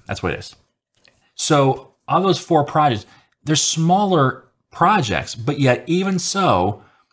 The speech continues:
I had dependency, a third-party library that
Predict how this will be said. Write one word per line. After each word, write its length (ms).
I 140
had 320
dependency, 720
a 60
third-party 880
library 960
that 320